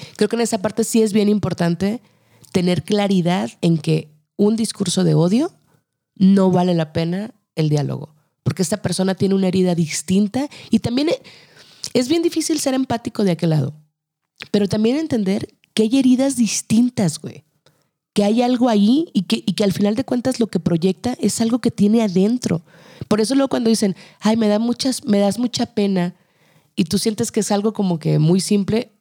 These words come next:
en el fondo no es simple sentir pena por las personas que tienen esas expresiones homofóbicas o violentas o clasistas, porque hay una herida tan fuerte dentro de ellos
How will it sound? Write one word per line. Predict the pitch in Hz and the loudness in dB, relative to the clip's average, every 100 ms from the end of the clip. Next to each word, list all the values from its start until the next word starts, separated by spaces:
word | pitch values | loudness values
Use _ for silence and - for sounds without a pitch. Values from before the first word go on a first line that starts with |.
| _ - | _ 0
en | 202 | 2
el | 190 | 2
fondo | 165 214 240 262 | 0 0 0 0
no | 233 | 0
es | 233 | 0
simple | - 233 226 240 | -2 -2 0 -2
sentir | 220 185 208 208 | -2 -2 -2 -4
pena | - 190 190 185 - _ _ _ _ _ | 0 2 2 0 -6 _ _ _ _ _
por | 170 | -2
las | 175 156 | 0 -2
personas | 151 160 180 196 | -2 0 0 0
que | 190 | -4
tienen | 151 185 190 185 | 0 2 2 2
esas | 170 165 | 0 -4
expresiones | 180 - 151 170 165 | -4 -4 -4 -2 -2
homofóbicas | 175 156 160 165 160 - 156 | 0 0 0 0 0 -2 -6
o | 160 | -2
violentas | 151 151 156 156 151 | 2 2 0 -2 -8
o | |
clasistas, | 160 156 165 151 160 - _ - - _ _ | -6 -4 -4 -8 -8 -10 _ -20 -20 _ _
porque | - - | -2 2
hay | 233 | 4
una | 262 | 4
herida | 254 240 | 4 2
tan | - 240 311 | 0 -2 -2
fuerte | - 247 240 - 196 | -2 -2 -2 0 2
dentro | 185 180 190 | 2 2 2
de | 165 | 2
ellos | 147 165 - | 2 0 -4